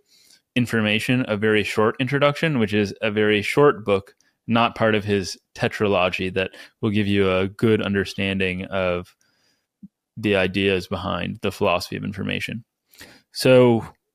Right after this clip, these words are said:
likes, subscribes, follows, please. All of those are greatly appreciated. There's a Discord now that you can find through robinson earhart dot com.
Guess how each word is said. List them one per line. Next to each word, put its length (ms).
likes, 360
subscribes, 640
follows, 560
please. 500
All 160
of 100
those 220
are 220
greatly 340
appreciated. 760
There's 180
a 60
Discord 480
now 300
that 80
you 80
can 160
find 360
through 440
robinson 500
earhart 380
dot 240
com. 400